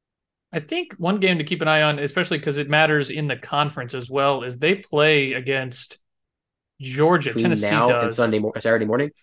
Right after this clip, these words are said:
Speaker 2: If that line swings a little bit, right, yeah.
Speaker 1: I think they still
Speaker 2: So
Speaker 1: have a
Speaker 2: it'll be
Speaker 1: game against
Speaker 2: interesting.
Speaker 1: Georgia coming up.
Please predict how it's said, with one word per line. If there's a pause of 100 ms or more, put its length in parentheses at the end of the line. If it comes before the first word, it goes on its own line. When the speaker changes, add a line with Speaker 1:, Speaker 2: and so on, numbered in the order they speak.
(200)
Speaker 2:
If
that
line
swings
a
little
bit, (1000)
right, (200)
yeah. (720)
Speaker 1:
I
think
they
still
Speaker 2:
So
Speaker 1:
have
a
Speaker 2:
it'll
be
Speaker 1:
game
against
Speaker 2:
interesting.
Speaker 1:
Georgia
coming
up.